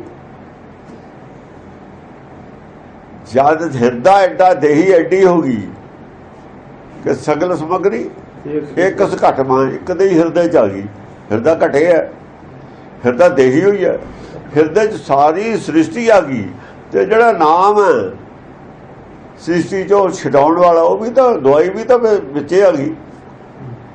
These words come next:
ਨੌ ਨਿਧੀ ਅੰਮ੍ਰਿਤ ਪ੍ਰਭ ਕਾ ਨਾਮ ਦੇਹੀ ਮੇ, ਇਹ ਵੀ ਹਿਰਦੇ 'ਚੋਂ ਮਿਲੂ, ਬਾਹਰੋਂ ਨਹੀਂ ਮਿਲਣਾ ਹੁਣ। ਉਹ ਵੀ ਵਿੱਚੇ ਆ ਗਿਆ ਅੰਦਰ।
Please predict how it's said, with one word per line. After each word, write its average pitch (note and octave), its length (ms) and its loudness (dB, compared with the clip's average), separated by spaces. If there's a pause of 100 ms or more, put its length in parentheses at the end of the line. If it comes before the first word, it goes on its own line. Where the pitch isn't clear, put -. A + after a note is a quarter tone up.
(1600)
ਨੌ D#3+ 200 2
ਨਿਧੀ G#3 320 0
ਅੰਮ੍ਰਿਤ F#3+ 360 -2
ਪ੍ਰਭ F#3+ 380 0
ਕਾ G3+ 180 4
ਨਾਮ F3 600 2
ਦੇਹੀ F#3+ 320 2
ਮੇ, F#3 240 0 (420)
ਇਹ F3 60 2
ਵੀ G3 220 0
ਹਿਰਦੇ D#3 280 2
'ਚੋਂ D3 140 -2
ਮਿਲੂ, C3+ 300 0
ਬਾਹਰੋਂ B2+ 300 2
ਨਹੀਂ C#3+ 100 -4
ਮਿਲਣਾ D3 240 -2
ਹੁਣ। A2+ 220 -2 (420)
ਉਹ G2+ 120 -4
ਵੀ D3+ 120 0
ਵਿੱਚੇ D#3 280 0
ਆ F3 100 4
ਗਿਆ F3+ 180 2
ਅੰਦਰ। G3+ 280 -2